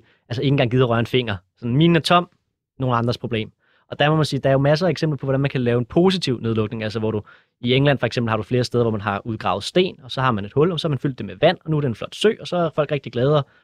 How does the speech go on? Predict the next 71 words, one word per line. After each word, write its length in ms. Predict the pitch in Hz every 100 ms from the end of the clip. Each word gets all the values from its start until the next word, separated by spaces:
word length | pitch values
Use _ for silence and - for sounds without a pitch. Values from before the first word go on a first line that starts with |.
| _
betaler 280 | - 131 123
høje 140 | 131
ejendomspriser 440 | 120 120 123 120 113
for 60 |
at 60 | 107
bo 160 | 139
om 100 | 120
den. 180 | 101 113 - _ -
Nu 60 | 160
siger, 120 | 104 _
det 100 | 165
var 60 | 214
en 80 | 170
positiv 300 | 127 123 101
afslutning. 380 | 98 - 101 - _ _
Der 60 | 117
er 40 |
andre 120 | 151
steder, 180 | 156 156
hvor 100 | 139
hvis 100 | 139
du 80 | 135
har 60 | 117
bygget 260 | 180 185 180
en 100 | 135
dyb 160 | 196 -
grotte, 420 | - 110 123 165 - _ _
så 120 | 127
kan 60 | 180
det 40 | 165
være, 100 | 165
at 60 |
der 40 | 165
er 40 |
en 40 |
sjælden 240 | 151 151 165
art 120 | 120
flagermus, 440 | - 120 156 139
der 100 | 127
kan 100 | 113
bo 160 | 113 139
der 160 | 135 127
bagefter. 400 | 139 127 107 - - _
Men 40 | 127
det 60 | 143
kræver 140 | 175
lige 100 | 196
lidt 120 | 208 139
arbejde, 480 | 143 165 139 117
det 80 | 123
koster 280 | 156 175 180
lidt 140 | 151
penge, 300 | - 131 151 156 _ _
men 100 | 135
der 60 | 143
skal 240 | - 156
man 100 | 175
simpelthen, 260 | 160 151 135
hvad 120 | 123
kan 80 | 127
man 100 | 127
sige, 320 | - 127 120
øh, 100 | 120 113 _ -
sætte 200 | 135 -
penge 200 | 135 156
til 120 | 135
side 280 | - 147 135
af 40 |
at 100 | 120
lave 200 | 113 113
planer 400 | 104 139 135 117